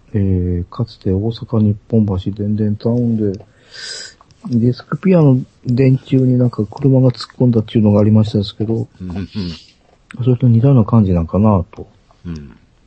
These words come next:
Speaker 1: あと、「あの辺よう行ってるから大丈夫なん？」て言って。「いや、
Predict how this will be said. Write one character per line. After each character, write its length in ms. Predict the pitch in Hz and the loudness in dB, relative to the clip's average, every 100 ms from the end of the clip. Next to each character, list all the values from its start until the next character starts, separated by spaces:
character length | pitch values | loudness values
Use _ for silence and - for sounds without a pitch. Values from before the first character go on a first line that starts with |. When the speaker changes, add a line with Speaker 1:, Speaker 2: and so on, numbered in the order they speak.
| _ _ _ | _ _ _
Speaker 1:
あ 100 | 110 | -20
と、 140 | - 117 | -6 0
「あ 40 | |
の 80 | 127 | 2
辺 200 | 123 107 | 4 6
よ 140 | 120 113 | 6 4
う 40 | |
行 80 | 98 | 2
っ 20 | |
て 100 | 117 | 0
る 100 | 110 | 0
か 140 | 107 | 2
ら 240 | 95 87 82 - - | 2 2 -2 -8 -2
大 180 | 113 110 | 0 2
丈 120 | 113 | 2
夫 120 | 90 | 0
な 140 | 80 | -4
ん？」 140 | 78 80 | -8 -12
て 100 | - | -18
言 80 | - | -20
っ 40 | |
て。 60 | _ _ _ _ _ _ _ _ _ _ | _ _ _ _ _ _ _ _ _ _
「い 40 | |
や、 40 | - | -12